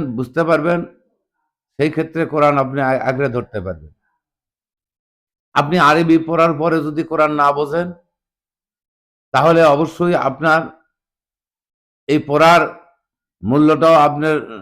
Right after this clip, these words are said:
থাকবে না। এই কারণে থাকবে না, আপনি যে কথাগুলো কোরআন বলছে, এই ভাষা যদি আপনি না বোঝেন, তাহলে আপনার কাছে কোরআন সহজসাধ্য হবে না। আপনি বুঝতেই পারলেন না যে এটা কি বলছে, আপনি তার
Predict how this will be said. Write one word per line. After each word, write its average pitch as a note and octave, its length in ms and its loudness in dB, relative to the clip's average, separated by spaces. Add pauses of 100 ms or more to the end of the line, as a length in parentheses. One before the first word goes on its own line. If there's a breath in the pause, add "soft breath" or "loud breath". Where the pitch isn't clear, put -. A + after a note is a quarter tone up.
(200)
থাকবে D3 320 0
না। D#3+ 120 0
এই D3 120 0
কারণে D#3+ 300 0
থাকবে D3+ 340 -2
না, E3 120 -4 (1160)
আপনি C#3+ 320 -2
যে D3 200 -2
কথাগুলো D#3 400 -2
কোরআন D#3 320 0
বলছে, D3+ 340 -4 (800)
এই A2 160 -6
ভাষা C#3+ 220 -4
যদি C#3+ 240 -4
আপনি D#3+ 200 -4
না D3+ 160 2
বোঝেন, C#3+ 280 -4
তাহলে D#3 320 0
আপনার D3 340 -4
কাছে C#3+ 220 -8
কোরআন C#3 320 0 (680)
সহজসাধ্য C#3+ 520 -2
হবে C3 220 -2
না। B2+ 160 -4
আপনি C3 220 -4
বুঝতেই E3 400 -2
পারলেন D#3+ 300 -2
না D3+ 140 -2
যে C#3 200 -4
এটা C#3+ 180 -8
কি F3+ 180 -8
বলছে, E3 360 -2 (1040)
আপনি C#3+ 220 -4 (880)
তার D#3+ 120 4